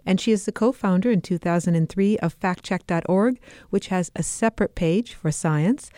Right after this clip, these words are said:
sci fact dot org. And she outlines the political and cultural trends over the years that account for the exclusion of scientific issues in debates today.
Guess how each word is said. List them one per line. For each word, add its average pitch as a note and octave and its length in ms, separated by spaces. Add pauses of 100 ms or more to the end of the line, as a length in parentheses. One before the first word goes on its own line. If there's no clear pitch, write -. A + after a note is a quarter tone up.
(300)
sci C#3+ 300
fact C#3+ 500
dot D3 220
org. C3+ 260 (680)
And G3+ 120
she A#3 200
outlines B3 560
the G#3+ 80
political A#3 500
and F#3+ 100
cultural F#3+ 440
trends D3 480
over D3+ 160
the D3+ 80
years C#3 420
that D3+ 140
account F3 340
for F3 140
the D#3 160
exclusion B3+ 720 (100)
of F#3+ 120
scientific F3 640
issues D3 480
in F3 160
debates F#3+ 360
today. G3+ 440